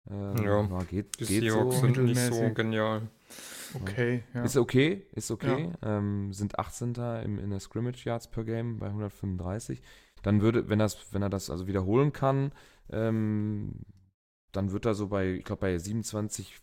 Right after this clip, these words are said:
Speaker 1: fünfundzwanzig Punkten rauskommen. Ich glaub, projected hat er, äh, dreizehn Komma vier. Ich denke schon, dass er da drüber geht.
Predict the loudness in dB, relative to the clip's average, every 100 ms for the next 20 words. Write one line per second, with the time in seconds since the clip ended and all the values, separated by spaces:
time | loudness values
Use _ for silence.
0 | _ -6 -6 -4 -6 -6 -8 -4 -4 -4
1 | -4 -4 -4 -6 -6 -6 -6 -10 -10 -12
2 | -8 -8 -8 -10 -8 -8 -8 -12 _ _
3 | _ _ -14 -8 -6 -4 -4 -6 -10 -10
4 | -2 -2 0 -4 0 -2 -2 -2 -4 0
5 | 6 6 6 6 6 6 4 4 0 0
6 | -2 -6